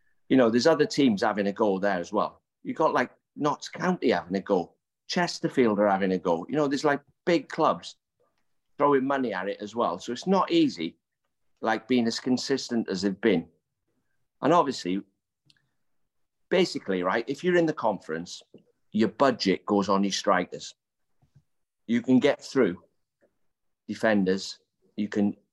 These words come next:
you know, you've got good characters, but if you've got five strikers,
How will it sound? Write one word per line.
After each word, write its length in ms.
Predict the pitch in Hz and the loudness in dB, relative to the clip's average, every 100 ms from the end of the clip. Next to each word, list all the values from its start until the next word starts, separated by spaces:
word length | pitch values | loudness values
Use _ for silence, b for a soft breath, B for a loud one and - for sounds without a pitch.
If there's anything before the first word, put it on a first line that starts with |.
| _ - | _ -4
you 80 | 104 | 0
know, 160 | 107 | 2
you've 200 | 107 127 | 2 2
got 200 | 127 127 | 2 2
good 220 | - 117 - | 0 -4 -2
characters, 480 | 110 101 - 85 | -2 -2 -2 -8
but 340 | - - 95 - _ _ _ _ _ | -6 0 0 -2 _ _ _ _ _
if 180 | 104 - | -10 -2
you've 160 | 170 | -2
got 240 | - 156 - | 2 2 2
five 320 | - 131 127 | -2 -2 -2
strikers, 720 | - 123 110 - 76 78 - | -4 -2 -2 -2 -10 -14 -18